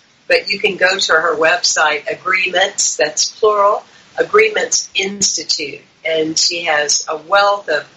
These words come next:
information for you and ideas and the twelve, uh, revolutionary agreements that fall under the category of truth, acceptance, and,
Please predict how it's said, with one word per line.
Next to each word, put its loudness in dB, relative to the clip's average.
information 0
for 0
you -2
and 0
ideas 0
and -4
the 2
twelve, 2
uh, 2
revolutionary 2
agreements 0
that -2
fall 4
under 0
the -4
category 2
of -10
truth, -2
acceptance, -2
and, -2